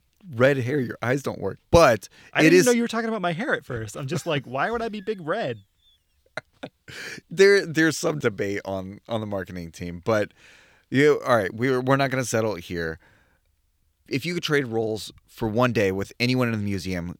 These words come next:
Speaker 1: who would you trade roles with?
Speaker 2: Uh, I'm gonna have to go with Glenn. Like I said, uh, paleontology was the first thing I wanted to do as a kid, um, just to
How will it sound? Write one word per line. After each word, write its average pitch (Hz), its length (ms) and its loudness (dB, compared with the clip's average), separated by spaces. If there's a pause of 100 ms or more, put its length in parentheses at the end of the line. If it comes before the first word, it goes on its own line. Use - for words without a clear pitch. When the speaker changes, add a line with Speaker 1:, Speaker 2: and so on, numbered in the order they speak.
Speaker 1:
who 131 120 -2
would 117 120 2
you 113 80 -4
trade 101 180 -2
roles 87 260 -6
with? - 300 -14 (380)
Speaker 2:
Uh, 120 360 0
I'm 127 80 -4
gonna 127 140 0
have 131 180 -2
to 135 80 -10
go 139 120 0
with 135 160 -2
Glenn. 139 420 -2
Like 123 180 -6
I 139 60 -2
said, 160 300 -2 (100)
uh, 113 200 -6
paleontology 135 800 -2
was 113 300 -6 (220)
the 120 80 -8
first 151 240 0
thing 139 160 2
I 131 60 4
wanted 127 280 2
to 117 60 -2
do 123 200 2
as 117 100 -2
a 120 40 -2
kid, 127 400 -4 (380)
um, 113 300 -2
just - 240 -6
to 110 260 -4